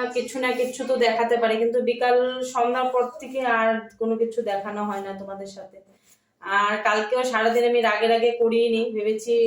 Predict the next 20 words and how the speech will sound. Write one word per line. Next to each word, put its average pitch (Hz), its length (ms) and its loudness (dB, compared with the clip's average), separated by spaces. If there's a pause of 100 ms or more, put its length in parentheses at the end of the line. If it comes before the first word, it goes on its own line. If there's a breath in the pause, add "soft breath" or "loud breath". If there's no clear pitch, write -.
(140)
করব 226 180 6 (120)
না, 180 80 -4 (1600)
কারণ 226 280 2 (1600)
মনটা 277 340 2
কোনো 294 180 4
কোনো 302 200 2
সময় 294 260 2
ভেঙে 262 320 4
যায়, 254 160 2 (200)
মনে 240 200 2
হয়, 247 260 2 (240)
"এ, - 20 0 (800)
কি 330 100 0 (120)
হবে, 208 240 2 (580)
কিচ্ছু 269 320 -8
তো 294 60 -2 (100)
পারবো 240 320 2
না, 269 60 0 (140)
কিচ্ছু 262 220 -6 (100)
হবে 233 200 4